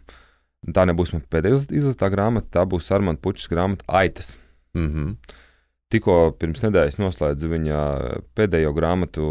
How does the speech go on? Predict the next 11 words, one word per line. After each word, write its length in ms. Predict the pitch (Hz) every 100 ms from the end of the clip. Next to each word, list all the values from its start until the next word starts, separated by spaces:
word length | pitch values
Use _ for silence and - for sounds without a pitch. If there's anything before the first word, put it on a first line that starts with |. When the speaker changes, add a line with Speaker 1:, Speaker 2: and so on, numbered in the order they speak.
| 73 73
Speaker 1:
Jaunā 400 | 82 95 85 76
vīrieša 400 | 76 92 90 76
pašportrets. 760 | - 107 - 76 - - - - - _ _ _ _ _ _ _ _ _ _ -
Iesaku. 500 | 95 87 - - - - _ _ _ _ _ -
Ļoti 440 | 87 90 80 58
labi. 220 | 58 64 -
Speaker 2:
Jā? 160 | 107 170 196 -
Speaker 1:
Ar 120 | 87
patiesu 380 | 82 95 104 78
stāstu 320 | - 87 -
līniju. 380 | 82 85 82 73